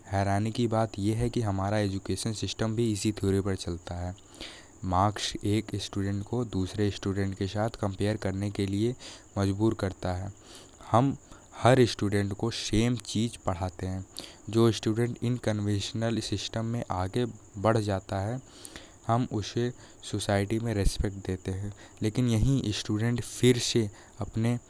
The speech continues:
करियर में एक दूसरे के साथ कॉम्पिटिट करने लगते हैं और बहुत ही कम लोग अपनी लाइफ में कुछ मीनिंगफुल कर पाते हैं। पीटर बताते हैं कि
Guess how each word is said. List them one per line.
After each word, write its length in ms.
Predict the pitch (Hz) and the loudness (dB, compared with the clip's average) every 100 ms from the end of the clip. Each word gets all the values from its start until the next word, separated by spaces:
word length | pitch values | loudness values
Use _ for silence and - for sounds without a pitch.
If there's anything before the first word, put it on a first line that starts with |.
| - - - - | -18 -20 -20 -2
करियर 440 | 104 101 101 113 117 | 2 4 4 4 2
में 140 | 123 123 | 0 2
एक 180 | 113 | 2
दूसरे 460 | 110 101 95 - 113 | 2 0 0 0 0
के 120 | 113 | 2
साथ 260 | 101 107 113 - - - - - | 2 2 0 -2 -18 -20 -20 -6
कॉम्पिटिट 560 | 101 104 101 104 113 110 | -2 -2 -2 2 2 0
करने 380 | - 101 101 98 | 0 0 2 0
लगते 360 | 95 - - | -2 -4 -6
हैं 260 | 90 92 98 - - - - - - - - - - - | -4 -4 -8 -14 -20 -20 -20 -20 -20 -20 -20 -20 -6 2
और 280 | 101 92 - | 4 4 6
बहुत 380 | 95 123 127 113 | 8 8 6 4
ही 80 | |
कम 300 | 107 110 107 | 4 2 2
लोग 240 | 104 110 107 | 4 4 4
अपनी 320 | 104 104 104 | 0 -2 0
लाइफ 340 | 98 98 101 | 0 0 0
में 120 | 110 107 | -4 -2
कुछ 360 | 107 - - | -2 -4 -4
मीनिंगफुल 1120 | 98 92 98 113 120 - - - - - 113 117 | 0 2 4 2 0 -6 -20 -20 -18 -2 0 0
कर 260 | - 95 | 0 -2
पाते 380 | - 85 87 90 | -2 -6 -8 -8
हैं। 280 | 90 95 98 - - - - - - - - - | -8 -8 -12 -18 -20 -20 -20 -20 -20 -20 -20 -2
पीटर 440 | 117 117 123 104 98 | 0 4 4 2 -2
बताते 520 | 101 98 107 113 131 | -4 0 0 2 0
हैं 220 | 120 107 | 0 -2
कि 180 | 101 | -4